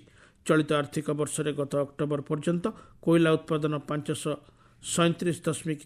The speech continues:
ଚାରି ପାଞ୍ଚ ମେଟ୍ରିକ ଟନ୍ରେ ପହଞ୍ଚିଛି। ସେହିପରି ଗତ ଆର୍ଥିକ ବର୍ଷର ଏହି ସମୟରେ ଏହାର ପାଞ୍ଚଶହ ଛଅ ଦଶମିକ ପାଞ୍ଚ ଛଅ ମେଟ୍ରିକ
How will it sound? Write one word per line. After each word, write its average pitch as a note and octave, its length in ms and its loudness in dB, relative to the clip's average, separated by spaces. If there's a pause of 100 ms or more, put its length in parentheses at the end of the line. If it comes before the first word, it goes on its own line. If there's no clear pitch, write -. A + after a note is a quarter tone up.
ଚାରି D#3 240 0
ପାଞ୍ଚ D3+ 380 -4
ମେଟ୍ରିକ D3+ 440 -6
ଟନ୍ରେ D3 260 -4
ପହଞ୍ଚିଛି। D#3+ 520 -2 (320)
ସେହିପରି E3 300 2
ଗତ D3 240 -2
ଆର୍ଥିକ D3 400 -4
ବର୍ଷର D3 380 -4 (180)
ଏହି E3+ 120 2
ସମୟରେ D#3 420 -2 (340)
ଏହାର D#3 240 2
ପାଞ୍ଚଶହ D3+ 680 -4
ଛଅ D#3 180 -4
ଦଶମିକ D3+ 420 -4 (440)
ପାଞ୍ଚ D#3 320 -4
ଛଅ D3+ 240 -6
ମେଟ୍ରିକ D3 380 -6